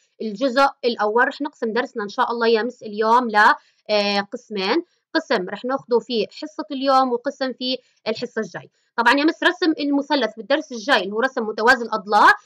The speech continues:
بنحتاج إلى هندسة، يعني بتشتروا يا مس هندسة كاملة تحتوي على مسطرة ومنقلة وفرجار، لأنه رح نحتاجها إن شاء الله في درسنا لليوم. فالكل بيكون جاهز محضر حاله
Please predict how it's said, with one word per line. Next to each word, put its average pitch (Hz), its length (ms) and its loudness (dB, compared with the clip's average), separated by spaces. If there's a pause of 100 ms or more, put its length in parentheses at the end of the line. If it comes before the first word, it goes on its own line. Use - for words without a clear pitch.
(160)
بنحتاج 254 480 2
إلى 240 200 -4
هندسة، 226 680 0 (240)
يعني 220 180 2
بتشتروا 233 420 -2
يا 220 120 0
مس 247 260 -4
هندسة 240 360 -4 (100)
كاملة 214 380 2 (280)
تحتوي 240 340 0
على 220 200 4
مسطرة 254 580 4
ومنقلة 247 680 2 (240)
وفرجار، 233 1080 4
لأنه 240 240 -2
رح 208 180 -6
نحتاجها 277 680 4
إن 262 80 -6
شاء 247 260 4
الله 247 200 2
في 240 140 -4
درسنا 233 340 -2
لليوم. 202 480 4 (380)
فالكل 247 600 4
بيكون 214 440 2
جاهز 247 520 2
محضر 208 460 -2
حاله 226 560 4